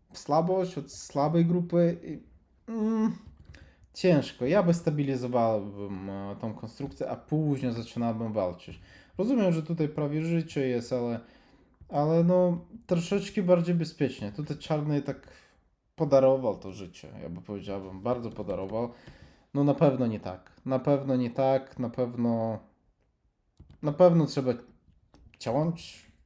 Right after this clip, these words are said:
ciąć, no cokolwiek robić, no na pewno nie tak. Na pewno nie kontynuować w taki sposób jak tutaj,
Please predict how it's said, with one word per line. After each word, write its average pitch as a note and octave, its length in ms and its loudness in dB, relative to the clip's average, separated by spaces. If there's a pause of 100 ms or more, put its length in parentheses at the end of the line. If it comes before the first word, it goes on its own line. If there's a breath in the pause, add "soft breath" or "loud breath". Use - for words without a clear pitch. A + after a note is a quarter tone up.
ciąć, C#3+ 680 -2 (640 loud breath)
no D#3+ 80 -4
cokolwiek F3 520 4
robić, C#3+ 360 4
no F#3 160 -6 (260)
na F3 120 4
pewno C#3+ 320 2
nie A#2+ 140 -2
tak. G2+ 280 -4 (220)
Na C#3 160 -2
pewno F#3+ 400 0 (340 loud breath)
nie D#3 80 0
kontynuować F3+ 720 2
w - 80 -16
taki F3 280 0
sposób D#3 380 -2
jak C#3 140 -2
tutaj, E3 480 0